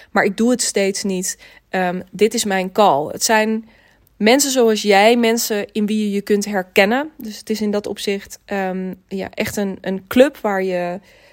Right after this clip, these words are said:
eh, herkenning zult vinden. Ehm, eh, waar je o-, met elkaar kunt meedenken, elkaar kunt, eh, eh, voeden, aanwakkeren, aanmoedigen. Eh, kritisch met elkaar kunt meedenken. Eh, maar vooral dus ook heel erg een plek waar je,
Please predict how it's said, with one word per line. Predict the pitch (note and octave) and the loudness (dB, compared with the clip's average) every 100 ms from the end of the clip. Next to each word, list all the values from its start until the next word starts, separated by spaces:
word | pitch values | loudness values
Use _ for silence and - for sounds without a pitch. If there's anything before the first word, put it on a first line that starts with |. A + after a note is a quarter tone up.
| _ | _
eh, | - F#3 | -6 -2
herkenning | F#3+ F#3+ A#3 B3+ C#4 | 2 2 4 2 2
zult | C4 A#3 - | 2 0 2
vinden. | A#3 A3+ A3+ C#4 - - - _ _ | 0 2 2 -2 -8 -20 -20 _ _
Ehm, | - G3+ G3+ G3+ G#3 - _ - _ _ | 0 2 2 0 -4 -10 _ -20 _ _
eh, | - E2 F#3 | -8 -6 -2
waar | G3 F#3+ | 2 2
je | G3 F#3 F#3 | 2 0 -2
o-, | - G3+ | 0 0
met | G3+ G#3 | 2 0
elkaar | A3+ A#3 B3 | 4 4 4
kunt | C4 | 2
meedenken, | A3 A3 A3 G#3 G3 G3+ G3 - | 2 2 2 0 -4 -4 -4 -2
elkaar | G3+ G3+ G#3 G#3 G#3 | -4 2 4 4 2
kunt, | G#3 G3 F#3+ - - _ | 0 0 0 -6 -10 _
eh, | F#3+ F#3+ F#3 F3+ F#3 | -6 -4 -4 -4 -6
eh, | - - | -6 -6
voeden, | F#3 - A3+ B3 G#3 G3 F#3+ - | -6 0 2 4 4 4 0 -6
aanwakkeren, | - G#3 A#3+ G#3 G#3 G#3+ G3 | -2 0 2 2 0 -2 -4
aanmoedigen. | - G#3+ G#3+ G#3 G3 - F#3 G3 - - - _ _ | 0 2 4 4 2 -2 -4 -6 -12 -20 -20 _ _
Eh, | F#3+ F#3 | -4 -4
kritisch | F#3 B3 B3+ A#3+ | 0 0 2 2
met | A3+ | 2
elkaar | G#3+ G3+ F#3+ | 2 0 -2
kunt | G3 F#3+ G3+ | 0 -6 -2
meedenken. | G3 G#3 A3+ A3+ A#3+ B3 C#4+ _ - | 2 4 4 2 -2 -4 -6 _ -10
Eh, | G3 F#3+ | -6 -6
maar | F#3+ G3+ | -2 -2
vooral | - A3 A3+ C4 C#4 | 2 2 6 6 4
dus | B3 | 0
ook | - G#3+ | -2 -2
heel | A3 | -2
erg | G#3 | -4
een | G#3+ | -6
plek | G#3 G#3+ G#3 | -2 -2 -2
waar | G3 F#3+ | -2 -2
je, | F#3+ F3+ | -2 -6